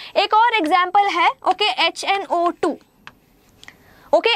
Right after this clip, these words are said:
एच एन ओ टू और यहाँ कंपेयर कीजिए एच एन ओ थ्री। So यहाँ अगर आप ये दोनों को कंपेयर करते हैं तो इसमें ऑक्सीजन का नंबर कम है, is it right? यहाँ तीन ऑक्सीजन है, यहाँ दो ऑक्सीजन है,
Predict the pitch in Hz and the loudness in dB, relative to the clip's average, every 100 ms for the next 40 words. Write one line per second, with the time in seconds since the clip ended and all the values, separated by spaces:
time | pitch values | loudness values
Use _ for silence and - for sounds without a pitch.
0 | - 349 349 453 427 427 440 381 392 370 | 2 0 2 0 2 2 2 0 2 4
1 | 415 403 349 359 415 415 381 370 370 349 | 2 2 -2 -2 -2 -2 0 0 0 -2
2 | 285 370 285 302 339 349 330 330 - 277 | 0 0 0 -2 -2 -2 -2 -4 -2 -4
3 | 262 _ _ _ - - - - 427 370 | -4 _ _ _ -20 -20 -8 -2 2 2
4 | 370 480 440 440 427 381 381 392 320 359 | 4 2 4 2 2 0 0 2 2 0
5 | 392 453 330 359 370 359 285 - 339 381 | 0 0 0 2 2 2 -2 -2 -2 -2
6 | 403 339 - 320 - 370 403 339 339 339 | 0 -2 0 -4 -2 0 2 0 0 -2
7 | 339 370 370 381 370 605 - - - 294 | 0 0 0 2 2 0 -6 -20 -2 2
8 | 349 349 392 427 440 440 349 370 _ - | 2 2 0 2 0 0 -4 -8 _ -2
9 | 302 349 359 381 302 294 339 302 370 339 | 0 2 2 2 0 0 -2 0 0 0
10 | 440 403 - 339 349 320 381 302 311 269 | 0 0 -2 0 0 0 0 2 2 2
11 | 277 330 302 311 277 285 311 | 2 0 -2 -2 0 0 -2